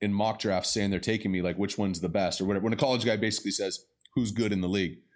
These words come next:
What I go is, like, start at the top, like, look at the ownership, right? So for me, Pittsburgh's always been the holy grail of a landing spot for a guy in the draft because the sustainability, what they have at ownership level,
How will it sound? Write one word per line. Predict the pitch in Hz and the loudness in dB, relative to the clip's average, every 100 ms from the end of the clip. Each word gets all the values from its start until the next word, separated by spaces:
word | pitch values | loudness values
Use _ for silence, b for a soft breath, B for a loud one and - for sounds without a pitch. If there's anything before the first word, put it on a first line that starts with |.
| - | -18
What | 82 98 | -4 0
I | 135 | 2
go | 104 92 | 2 2
is, | 87 | 2
like, | 87 85 - | 0 -2 -2
start | - 113 | 0 2
at | 101 | 2
the | |
top, | 92 113 82 - | 0 0 -2 -6
like, | 87 85 | -6 -2
look | 107 104 | -2 -2
at | |
the | 85 | -2
ownership, | 98 95 78 73 - _ | -2 -2 -4 -8 -10 _
right? | 85 90 | -2 -2
So | - 104 | 0 0
for | 107 | 2
me, | 123 123 | 2 2
Pittsburgh's | - 135 - 104 - | 2 0 0 -2 0
always | 110 107 | 0 0
been | 98 101 | 0 0
the | |
holy | 98 95 | 0 0
grail | 87 98 87 | 0 0 0
of | |
a | |
landing | 90 107 98 | 0 0 0
spot | - 87 - | -2 -4 -6
for | 87 | -6
a | |
guy | 87 82 | -4 -4
in | |
the | 76 | -6
draft | 107 80 - _ _ _ _ _ | -6 -6 -10 _ _ _ _ _
because | - 95 110 90 85 | -4 0 0 2 0
the | 95 87 | -2 -2
sustainability, | - - - 113 110 107 104 101 | -2 -2 0 0 2 2 2 0
what | 104 | 0
they | 101 | 0
have | 101 95 | 0 0
at | 90 | 0
ownership | 101 113 101 113 110 | 0 0 0 -2 -2
level, | 107 101 98 | -2 0 -4